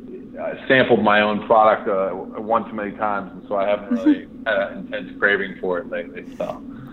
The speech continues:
Speaker 1: maybe one day. I think I might actually, uh, eventually, as a fun kind of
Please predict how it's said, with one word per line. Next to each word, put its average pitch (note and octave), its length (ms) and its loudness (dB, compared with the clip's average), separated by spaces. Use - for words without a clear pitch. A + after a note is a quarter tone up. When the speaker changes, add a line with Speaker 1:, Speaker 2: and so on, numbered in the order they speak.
Speaker 1:
maybe F3 260 8
one C3 280 4
day. A#2+ 260 6
I A#2+ 100 0
think E3+ 180 -4
I D#3+ 60 6
might C#3+ 200 2
actually, A#2+ 600 -2
uh, G#2 320 -2
eventually, C#3 480 0
as A2+ 120 0
a - 220 -4
fun A#2+ 500 2
kind A2 240 0
of G2 480 2